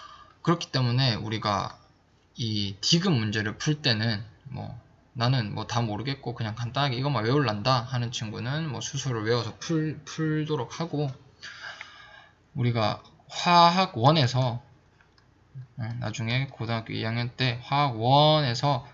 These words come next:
배우는 산화수라는 개념을 알아두면 훨씬 쉽게 풀 수 있어요. 어, 요 내용을 한번 강의를 하고 마치도록 할게요. 산화수라는 개념이 뭐냐면 산화수는 가상의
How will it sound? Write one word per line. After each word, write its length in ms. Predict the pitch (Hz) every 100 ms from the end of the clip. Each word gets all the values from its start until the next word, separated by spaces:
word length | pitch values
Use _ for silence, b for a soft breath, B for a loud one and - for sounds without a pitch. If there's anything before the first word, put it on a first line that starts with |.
| -
배우는 360 | 117 110 110 131
산화수라는 760 | - 180 196 - 185 139 117
개념을 500 | 110 107 110 113 113
알아두면 640 | 123 127 113 - 113 123 123 B B _ -
훨씬 240 | 185 208
쉽게 240 | - -
풀 180 | 104 -
수 160 | 107 101
있어요. 320 | 95 - - 117 - _
어, 60 | - - - B B B _ 117
요 240 | 120 120
내용을 380 | 110 104 104 104
한번 520 | 107 107 107 131 170 - - _ _ - _ _ - _ _ _ _ _ _ _ _ _ _ _ _ _ - _
강의를 360 | 123 110 110 113
하고 160 | 117
마치도록 440 | 113 123 - 113 110
할게요. 420 | 110 - 113 156 B B B B B
산화수라는 1200 | - 151 151 - - 147 147 147 147 147 117 110
개념이 280 | 104 110 117
뭐냐면 420 | 107 104 110 127
산화수는 720 | 123 165 185 - 127 151 135 - - _ - _ _
가상의 920 | - 123 123 160 175 151 135 139 -